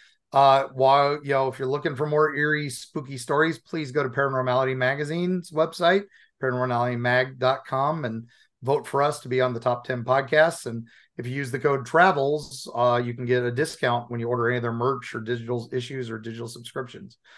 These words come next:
And also, please like, share, and subscribe. Let, we want more travelers. We want more stories. The more you spread the word,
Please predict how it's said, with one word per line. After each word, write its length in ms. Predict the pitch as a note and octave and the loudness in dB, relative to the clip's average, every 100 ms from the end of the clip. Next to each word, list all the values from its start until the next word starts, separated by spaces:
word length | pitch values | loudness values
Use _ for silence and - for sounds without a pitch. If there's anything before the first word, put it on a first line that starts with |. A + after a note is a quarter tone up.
| - - _ | -20 -20 _
And 600 | C#3+ F#3 G3 D#3 D3+ D3 D3 _ - | 0 4 6 6 4 -2 -8 _ 0
also, 600 | D#3+ G#3+ C#3+ C#3 D#3 F#3 _ _ _ _ _ _ _ _ _ _ _ | 2 2 2 2 2 -2 _ _ _ _ _ _ _ _ _ _ _
please 560 | - B3 A3+ C3 - - | -2 0 0 -4 -8 -8
like, 300 | D3 A3 - | 0 2 2
share, 240 | - F#3+ G#3 | 2 4 4
and 100 | F3 | 0
subscribe. 640 | C3 - F#3 G3+ D3+ G#2+ | -4 4 6 8 6 2
Let, 220 | B2 E3+ | 0 0
we 120 | D#3+ | 2
want 240 | F#3 F#3+ F#3+ | 4 4 4
more 260 | F3+ F#3 | 4 4
travelers. 640 | - F3 F#3+ F#3 C#3+ A2 G#2+ | 2 2 2 2 -2 -2 -2
We 140 | E3 | 0
want 260 | F3 F#3 D#3+ | 2 2 2
more 140 | E3 | 0
stories. 500 | - D#3+ G3+ B2+ F#2+ | 2 2 4 2 -4
The 100 | A2+ | -6
more 200 | C3+ D3+ | 0 0
you 340 | C#3 D#3 G#3 | 0 0 2
spread 320 | G3+ - D3+ C3 | 2 2 0 2
the 80 | |
word, 380 | C3 C#3 C#3+ C3 | 2 4 4 0